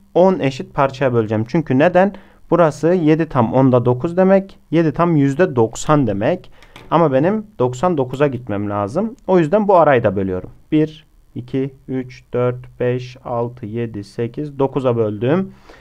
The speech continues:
Şimdi artık sayıyorum. Doksandaydım. Şu ilk çizgim ne? Doksan bir, doksan iki,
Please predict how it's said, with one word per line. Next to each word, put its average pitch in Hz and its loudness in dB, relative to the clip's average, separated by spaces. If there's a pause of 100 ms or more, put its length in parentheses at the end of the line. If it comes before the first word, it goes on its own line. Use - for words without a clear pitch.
(220)
Şimdi 214 2
artık 196 0
sayıyorum. 160 2 (840)
Doksandaydım. 170 2 (100)
Şu - -6
ilk 196 0
çizgim 202 2
ne? 220 2 (160)
Doksan 175 2
bir, - -2 (280)
doksan 156 2
iki, 113 -4